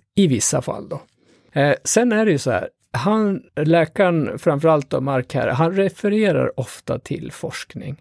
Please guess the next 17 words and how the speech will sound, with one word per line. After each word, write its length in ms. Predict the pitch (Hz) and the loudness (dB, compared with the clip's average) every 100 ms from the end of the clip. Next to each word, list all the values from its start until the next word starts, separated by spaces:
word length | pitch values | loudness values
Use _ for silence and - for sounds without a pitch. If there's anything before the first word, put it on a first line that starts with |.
| _ - | _ -2
Och 120 | 139 | 2
han 200 | 185 208 | 4 2
kan 220 | 196 208 | 2 4
ju 140 | 151 | 4
läsa 520 | 131 147 147 127 - 208 | 4 4 2 0 0 0
forskning, 640 | - - - _ - - | 0 -4 -8 _ -10 -4
och 120 | 143 | 0
då 140 | 151 | 4
är 180 | 175 208 | 4 4
det 80 | 262 | 4
ju 80 | 151 | 2
liksom 380 | 123 - 135 127 | 0 -2 0 2
de 140 | 123 | 2
här 200 | 123 123 - - | 2 0 -6 -4
värsta, 600 | 143 123 - - 123 - _ - - - - | -2 -2 -4 -4 -4 -6 _ -20 -20 -20 0
alltså 460 | 131 - 131 131 | 2 4 4 2
bästa, 680 | 127 127 120 - - 113 | 2 0 0 -4 0 0